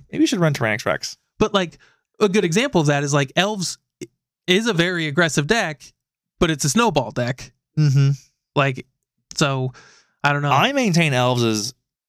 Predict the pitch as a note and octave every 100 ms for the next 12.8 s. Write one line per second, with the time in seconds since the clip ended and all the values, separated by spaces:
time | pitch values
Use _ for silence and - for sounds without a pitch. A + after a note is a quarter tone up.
0 | _ A3+ A#3+ G3 B3+ A#3 D#3 C#3 C#3+ D3
1 | C#3+ D3 C3+ B2+ - G3 C3 G2+ F#2 -
2 | - D#3+ G#3+ A#3+ C4+ E3+ C3+ C3 - C#3
3 | - F#3+ C#3+ D#3+ D3+ - - - - D3
4 | C#3+ F3 E3 E3+ D3+ D#3 E3+ D#3 D3+ C#3+
5 | C3+ C#3 E3 G3+ G3 D3 E3 D#3 C#3+ C#3
6 | C3 A#2+ A2+ B2+ A#2+ D3 D3 D3 - G#3
7 | A3+ G#3+ D#3 D3 C3+ B2+ A#2 A2+ A#2+ A2+
8 | G#2+ G#2 - - - G1+ - _ D3+ C#3+
9 | D3+ D3 E3 D3 C3 _ C#3 C#3 C3 D3
10 | E3 D3+ F3+ E3 G3+ D3 C3 F3 C3+ -
11 | _ _ _ - D3 F#3 F#3 D#3 D3+ -
12 | C#3+ C3+ D3+ C#3 D3 D#3+ D3 C3